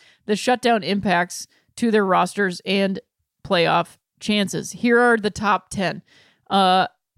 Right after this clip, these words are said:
just to start, without really getting into the teams,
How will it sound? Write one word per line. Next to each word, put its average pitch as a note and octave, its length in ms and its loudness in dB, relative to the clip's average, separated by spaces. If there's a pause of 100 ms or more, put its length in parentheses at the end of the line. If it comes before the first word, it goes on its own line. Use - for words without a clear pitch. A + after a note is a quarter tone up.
(120)
just C#4 260 -2
to C4 120 -2
start, C4+ 540 -2
without A3+ 560 -2
really A3+ 260 0
getting A3 300 0
into G#3+ 200 -4
the G3 120 -4
teams, A3 500 -4